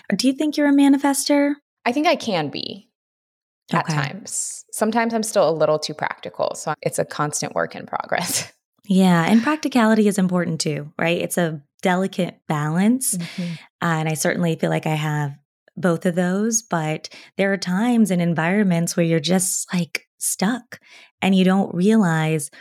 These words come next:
Speaker 1: that you can get out of that situation. And I think sometimes it really just takes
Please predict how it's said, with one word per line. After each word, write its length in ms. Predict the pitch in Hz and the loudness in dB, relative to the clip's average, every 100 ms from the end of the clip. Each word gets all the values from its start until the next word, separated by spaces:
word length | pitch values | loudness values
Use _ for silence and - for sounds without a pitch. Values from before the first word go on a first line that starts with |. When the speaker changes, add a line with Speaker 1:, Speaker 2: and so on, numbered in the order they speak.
| _ _ _ - | _ _ _ -2
Speaker 1:
that 400 | 175 165 160 - _ _ _ _ - | 2 4 2 -2 _ _ _ _ -8
you 280 | 175 196 185 | -2 0 0
can 200 | 202 175 | 0 2
get 160 | 165 | 0
out 160 | - 160 | 0 0
of 60 | 175 | 0
that 200 | 185 185 | 0 -2
situation. 680 | 185 214 202 208 - 220 | -4 0 2 2 4 4
And 100 | 208 | 6
I 80 | 165 | 2
think 220 | 180 175 | 2 -2
sometimes 500 | - 165 170 175 170 | -2 0 2 2 2
it 100 | 165 | 0
really 200 | - 156 | 0 0
just 260 | 151 156 - | 0 -2 -2
takes 480 | - 151 - - | -4 -4 -4 -8